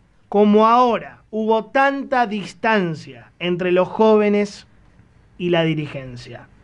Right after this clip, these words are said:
Los jóvenes de hoy, muchachos,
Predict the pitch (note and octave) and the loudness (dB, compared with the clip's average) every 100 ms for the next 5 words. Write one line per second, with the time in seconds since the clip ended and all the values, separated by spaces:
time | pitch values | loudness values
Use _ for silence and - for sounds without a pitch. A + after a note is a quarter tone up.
0 | _ - - - F3+ G3 - C4+ D4 C#4+ | _ -20 -20 0 4 4 4 2 4 2
1 | A3 G3+ G#3 G3 E3+ E3 E3+ C#3+ B2+ C#3+ | 2 4 4 4 0 -4 -6 -8 -10 -14
2 | C#3+ - | -14 -16